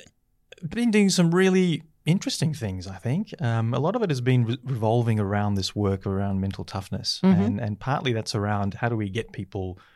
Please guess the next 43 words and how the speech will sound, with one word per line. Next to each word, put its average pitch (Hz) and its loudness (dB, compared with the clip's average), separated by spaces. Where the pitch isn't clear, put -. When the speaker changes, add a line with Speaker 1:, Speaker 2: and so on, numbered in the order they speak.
Speaker 1:
from 104 0
where 101 4
they 98 2
are 95 2
to 98 -2
where 95 2
they 95 2
want 107 0
to 104 -4
be. 98 -6
And 107 -2
of - -10
course, - 2
we 110 -2
all 117 4
have 104 -4
challenges 107 0
and 98 0
we 98 2
all 113 2
have 104 4
obstacles 117 -4
that 107 0
come 104 2
in 101 6
our 92 4
way. 107 0
And 110 0
it's 107 -2
about 110 2
identifying 101 -2
what 104 -2
those 104 0
things 98 0
are 135 4
and 104 4
how 131 0
do 185 0
we 202 0
play 156 2
on 151 6
our 139 4
strengths 113 0